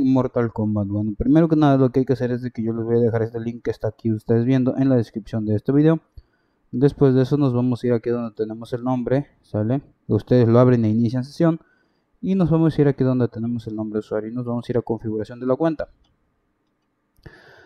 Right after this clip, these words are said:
Nos vamos a ir aquí a donde dice contraseñas y seguridad y nos vamos a ir a este lápiz que tenemos aquí. Aquí ustedes,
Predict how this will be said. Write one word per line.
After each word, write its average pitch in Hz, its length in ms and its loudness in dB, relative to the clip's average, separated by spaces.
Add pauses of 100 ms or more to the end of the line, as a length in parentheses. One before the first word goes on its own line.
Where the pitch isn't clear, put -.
(140)
Nos 131 140 4
vamos 160 260 4
a 165 60 4
ir 160 80 4
aquí 156 180 2
a 151 40 6
donde 147 180 4
dice 139 240 0
contraseñas 131 720 0
y 139 120 0
seguridad 135 600 2
y 120 100 -2
nos 123 180 -6
vamos 117 280 -8
a - 40 -10
ir 117 80 -4
a 107 100 -2
este 107 240 -4
lápiz 110 300 -6
que 110 100 -6
tenemos 107 320 -8
aquí. 165 260 -4 (1300)
Aquí 185 320 6
ustedes, 170 640 4